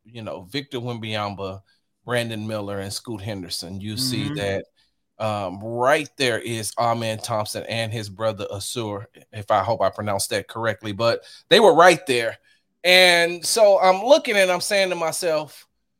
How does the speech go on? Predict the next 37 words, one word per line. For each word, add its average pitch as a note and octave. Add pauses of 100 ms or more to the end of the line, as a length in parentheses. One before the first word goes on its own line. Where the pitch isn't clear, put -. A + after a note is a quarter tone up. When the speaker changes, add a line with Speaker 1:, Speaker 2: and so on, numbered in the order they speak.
(200)
Speaker 1:
and D#3+
we've C4
had C4+
this G3
discussion, D3
you C3+
know, B2
off, C#3+ (120)
off C#3+
mic, B2
Cody, A#2+
but A#2
I B2+
wanna B2+
bring B2
our A#2
discussion A2
here. A#2 (500)
This B3+
is D#4+
a, C#3+ (120)
this B3
was D#4+
a B3
very F3
bad C#3+
draft B2+ (100)
for C3
the B2
Houston A#2+
Rockets G#2
because B2
what C3+
they C#3
Speaker 2:
Mm. G#2 (100)
Speaker 1:
actually G#3
need, D#3